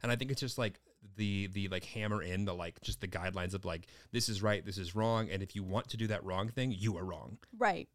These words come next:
Speaker 1: Fuck that. Like, it's, it's okay to have this idea of, like, "I wanna do some fun things."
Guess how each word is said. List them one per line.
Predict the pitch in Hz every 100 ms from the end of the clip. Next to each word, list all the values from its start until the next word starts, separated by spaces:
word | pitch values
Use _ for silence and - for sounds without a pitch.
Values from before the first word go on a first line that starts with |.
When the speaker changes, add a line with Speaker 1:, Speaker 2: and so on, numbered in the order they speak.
| -
Speaker 1:
Fuck | 403 -
that. | 92 85 -
Like, | 147 -
it's, | 165 185
it's | 180
okay | 190 185 185 185 180
to | 143 135
have | - 139 135
this | 127 113
idea | 117 113 120
of, | 117
like, | 117 107
"I | 151
wanna | 226
do | 247
some | 254
fun | 247 247
things." | 294 160 - -